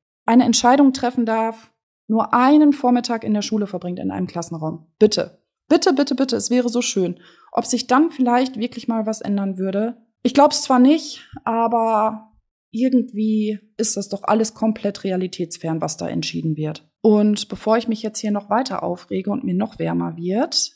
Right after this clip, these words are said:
beende ich diese Folge und kann euch wirklich nur sagen, sorgt für Abkühlung, sorgt dafür,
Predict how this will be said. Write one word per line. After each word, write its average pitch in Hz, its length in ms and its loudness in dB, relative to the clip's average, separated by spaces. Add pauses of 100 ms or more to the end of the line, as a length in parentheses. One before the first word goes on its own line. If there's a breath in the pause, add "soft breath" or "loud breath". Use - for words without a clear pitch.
(140)
beende 208 440 2
ich - 220 -12
diese 180 240 -8
Folge 180 580 -4 (360)
und 208 800 -4
kann 220 260 0
euch 214 240 -6
wirklich 214 380 -6
nur 220 240 0
sagen, 233 880 0 (220)
sorgt 208 340 -2
für - 160 -4
Abkühlung, 262 920 0 (260)
sorgt 214 340 -2
dafür, 208 720 -2